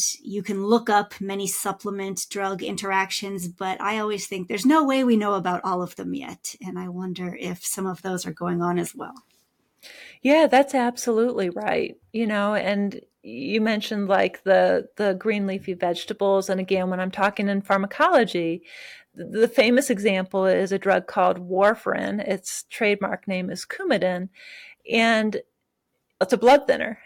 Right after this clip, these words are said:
Speaker 2: and it doesn't work very well if you have lots of vitamin K, which comes from those green leafy vegetables.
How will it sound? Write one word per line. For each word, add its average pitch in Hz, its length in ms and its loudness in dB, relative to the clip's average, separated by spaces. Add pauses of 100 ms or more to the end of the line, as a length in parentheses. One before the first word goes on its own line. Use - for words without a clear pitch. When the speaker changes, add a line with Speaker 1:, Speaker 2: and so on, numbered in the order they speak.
Speaker 2:
and 208 100 2
it 214 100 2
doesn't 233 280 4
work 311 240 4
very 202 200 4
well 185 360 4
if - 280 -2
you 220 120 0
have 214 180 0
lots 190 240 0
of 196 80 -12
vitamin 180 320 -6
K, 208 340 2 (760)
which 226 240 4
comes 202 240 0
from 208 160 0
those 190 220 2
green 190 340 -2
leafy 180 260 -6
vegetables. 208 720 -4